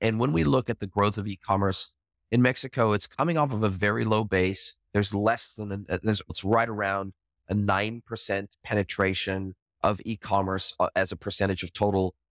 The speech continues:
retail, which is funny because pre-covid, that's exactly where New Zealand was. So I know what this looks like. I've been through this story and I've seen this story play out before. And the challenge is that when you have e-commerce exploding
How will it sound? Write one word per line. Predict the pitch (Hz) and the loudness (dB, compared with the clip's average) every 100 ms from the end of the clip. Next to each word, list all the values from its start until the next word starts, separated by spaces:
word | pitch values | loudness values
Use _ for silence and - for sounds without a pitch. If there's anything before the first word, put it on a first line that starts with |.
| - | -8
retail, | 110 143 - 113 | -2 0 2 2
which | 104 104 | 0 -6
is | 98 | -6
funny | - 160 131 98 95 | -2 0 0 -6 -8
because | 107 - 110 | -10 -2 -2
pre-covid, | - - 147 135 - 131 117 101 95 92 _ _ - | -2 -4 -2 0 2 2 4 2 2 -4 _ _ -2
that's | 120 120 | 0 -2
exactly | 120 110 120 | -2 -2 -2
where | 101 | -4
New | 98 | -2
Zealand | 92 117 107 | 2 4 4
was. | 90 82 | 2 -2
So | - 110 | 2 4
I | 123 | 4
know | 123 135 139 | 2 2 2
what | 139 117 | 2 0
this | 113 - | -2 -4
looks | 104 - | -6 -4
like. | 85 82 | -4 0
I've | 92 95 | 0 0
been | 120 117 110 | -2 -2 -4
through | 113 101 | -6 -2
this | 104 | -2
story | - 107 98 95 92 - | 2 4 4 4 2 -2
and | 90 | -4
I've | 87 | -2
seen | - 113 | -2 -2
this | 104 | -2
story | - 98 95 | -2 2 2
play | 95 - 104 | 2 2 2
out | 98 95 - _ _ _ _ | 4 0 -4 _ _ _ _
before. | 117 110 160 156 117 101 101 | -4 0 2 4 4 4 0
And | 107 110 | -2 -2
the | |
challenge | 104 127 139 143 - | -2 -2 -2 -4 -4
is | 110 101 | -4 0
that | 107 95 _ _ _ _ _ _ - | 2 2 _ _ _ _ _ _ 0
when | 135 147 156 | 2 0 -4
you | 135 131 | -4 -2
have | 117 110 110 104 - _ _ _ _ - | 2 2 2 -2 -8 _ _ _ _ -6
e-commerce | 131 - 120 113 104 | -4 0 2 2 -2
exploding | 98 - - - 117 123 131 113 101 101 | -6 -4 -4 -2 2 2 2 0 0 -4